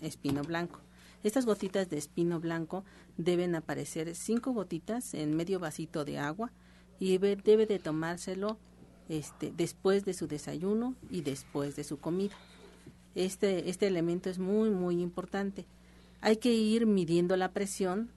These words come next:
para saber si con esta dosis, porque desconozco muchos elementos, me gustaría conocer más sobre eso, me gustaría que me llamara para que le diera yo más específico la dosis, pero con esta dosis puede ir trabajando y controlando, eh, esa parte.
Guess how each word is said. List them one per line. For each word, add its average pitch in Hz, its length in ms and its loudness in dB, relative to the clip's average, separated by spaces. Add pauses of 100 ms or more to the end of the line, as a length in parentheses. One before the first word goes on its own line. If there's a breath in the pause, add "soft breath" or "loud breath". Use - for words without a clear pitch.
para 160 240 0
saber 160 440 -2
si 196 440 -4 (100)
con 160 240 2
esta 196 300 0
dosis, 214 440 -2 (120)
porque 123 480 -8
desconozco 147 520 -4
muchos 180 460 0
elementos, 139 500 -2
me 185 120 -4
gustaría 143 400 -6
conocer 139 360 -6
más 151 200 -4
sobre 180 180 -2
eso, 262 240 -2 (480 loud breath)
me 156 140 -2
gustaría 156 260 -2
que 160 100 -4
me 160 140 2
llamara 185 380 0
para 151 140 0
que 151 140 -8
le 147 140 -4
diera 160 140 0
yo 160 140 0
más 160 420 0
específico 175 640 -6
la 190 120 -2
dosis, 226 400 -2 (500 loud breath)
pero 254 180 6
con 233 160 4
esta 233 220 2
dosis 208 320 0
puede 180 340 0
ir 185 300 2 (260 loud breath)
trabajando 165 640 0
y 156 140 -6
controlando, 143 720 -4
eh, 143 280 -4
esa 151 200 -6
parte. - 420 -8